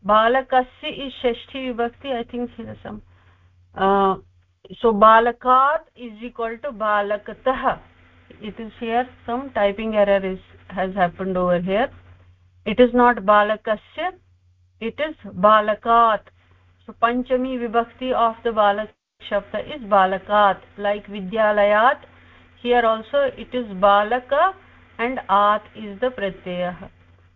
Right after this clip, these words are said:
Balakat is equal to Balakatah, or from Balak. Uh, here also same, same way. So instead of using the Panchami Vibhakti of the, uh, noun, we can add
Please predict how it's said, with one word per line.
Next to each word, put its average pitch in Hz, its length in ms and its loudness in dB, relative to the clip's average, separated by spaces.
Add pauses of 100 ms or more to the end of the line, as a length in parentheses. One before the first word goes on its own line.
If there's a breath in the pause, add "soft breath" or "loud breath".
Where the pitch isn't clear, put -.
(120)
Balakat 214 840 2
is 233 220 -12
equal 233 400 -4
to 294 80 -2
Balakatah, 208 1080 -2 (360)
or 262 160 -8 (120)
from 240 480 2
Balak. 165 400 -2 (1300)
Uh, 196 480 -4 (380)
here 262 240 4
also 208 400 -2 (100)
same, 185 440 -10 (180)
same 190 280 -4
way. 165 100 -12 (200)
So 240 220 0
instead 269 540 -2
of 285 180 2
using 262 420 -4
the 277 200 0
Panchami 254 540 -4
Vibhakti 240 540 -6
of 214 280 2 (120)
the, 254 240 0 (320)
uh, 196 400 0 (160)
noun, 226 480 0 (600)
we 247 220 -4
can 277 400 -2
add 262 400 0